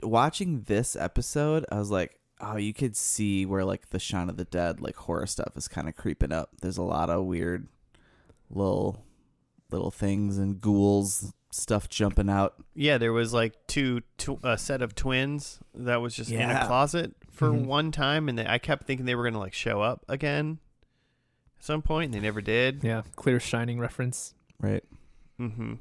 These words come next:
Speaker 2: Oh, that's what the, no, I'm just kidding. <laughs>
Speaker 3: <laughs>
Speaker 2: Um, so that, yeah, th-,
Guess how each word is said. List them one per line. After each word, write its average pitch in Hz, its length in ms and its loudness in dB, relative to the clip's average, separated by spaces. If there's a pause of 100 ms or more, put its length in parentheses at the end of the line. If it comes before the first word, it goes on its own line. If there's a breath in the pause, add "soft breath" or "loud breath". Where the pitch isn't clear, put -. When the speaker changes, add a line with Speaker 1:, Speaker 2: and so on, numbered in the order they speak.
(120)
Speaker 2:
Oh, 127 80 0
that's 107 400 -4
what 107 160 -6
the, - 120 -14
no, - 80 -10
I'm - 40 -14
just - 640 0
kidding. 131 400 0
<laughs> - 100 -20
Speaker 3:
<laughs> - 260 -14
Speaker 2:
Um, 113 680 2
so - 200 0
that, 110 200 4
yeah, 139 260 4
th-, 127 220 -8